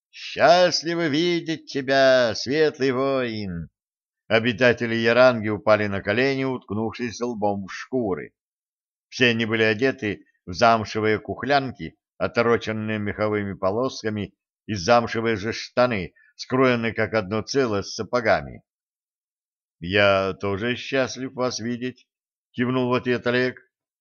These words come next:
«Мы кланяемся тебе, светлый воин, мы в восторге от случившейся радости».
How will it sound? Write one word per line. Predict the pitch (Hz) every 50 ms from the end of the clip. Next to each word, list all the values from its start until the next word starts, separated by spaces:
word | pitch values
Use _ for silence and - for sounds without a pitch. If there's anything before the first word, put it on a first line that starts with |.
| _ _ _ _ _ _ _ _ _ _ _ _ _ _ _
«Мы | - 92 131 160 180 185 185 175 -
кланяемся | - 135 151 170 180 180 180 180 175 170 165 165 165 165 165 165 143 - 156 151
тебе, | 135 147 147 143 143 135 131 127 123 113 104 101 95
светлый | - - 139 135 127 131 123 123
воин, | 120 117 120 120 117 110 104 101 101 107 104 101 _ _ _ _ _ -
мы | 101 123 147 180 190 190 180
в | 156
восторге | 151 165 170 147 - - - - 127 143 170 180 190 185 170 165 170 165 156 147 135
от | 123 127 -
случившейся | - 135 131 - 131 156 185 165 - 160 156 147 - 135 123
радости». | 120 127 139 156 180 175 190 185 - - - - 165 165 160 151 127 98 -